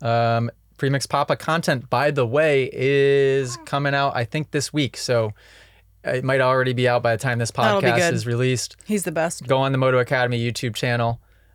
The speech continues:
Speaker 1: Um, get inside of the app, watch the content with Premix Pops inside of the app. We flew him in from Illinois. He joined us and rode with us for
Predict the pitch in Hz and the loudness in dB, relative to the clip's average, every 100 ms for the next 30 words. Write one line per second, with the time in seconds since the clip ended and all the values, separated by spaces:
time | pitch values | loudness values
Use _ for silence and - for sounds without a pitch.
0 | - 113 107 107 104 104 101 - 123 123 | -10 -2 0 0 -2 -4 -6 -2 -2 0
1 | 131 117 117 110 - 110 107 - - 110 | 0 2 2 0 0 0 0 -4 -4 -4
2 | 110 120 113 104 - 113 107 - 113 107 | -2 -4 -4 -6 -6 -6 -6 -4 -4 -4
3 | - 117 107 117 107 104 104 107 - _ | -6 -8 -6 -4 -2 -2 -2 -2 -4 _
4 | _ 123 107 143 131 127 120 120 123 113 | _ -10 -6 -2 -2 0 0 -2 -4 -4
5 | 127 127 123 123 117 117 107 113 110 110 | -2 0 0 2 0 -2 -4 -2 -2 -4
6 | - 110 110 110 107 104 - 113 104 101 | -4 -4 -2 -2 -4 -6 -6 -6 -4 -4